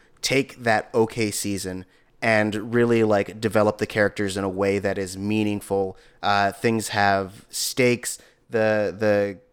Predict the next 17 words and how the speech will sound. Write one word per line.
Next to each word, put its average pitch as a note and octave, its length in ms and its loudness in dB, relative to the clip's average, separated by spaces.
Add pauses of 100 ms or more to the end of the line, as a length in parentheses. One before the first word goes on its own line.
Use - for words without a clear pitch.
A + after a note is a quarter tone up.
(180)
character A2+ 460 0
ha-, G#2 380 -2
like, A#2+ 260 -2
at A#2+ 100 2
a - 20 -4
certain B2 320 -2
point, G#2+ 380 0 (380)
uh, F2+ 680 2 (1040)
gets, - 480 -4
is C3 180 2
affected B2+ 560 -2
by G#2 340 4
losing G#2+ 520 -2
a A#2 60 4
bunch B2 220 0
of - 80 -6
people, B2 420 -4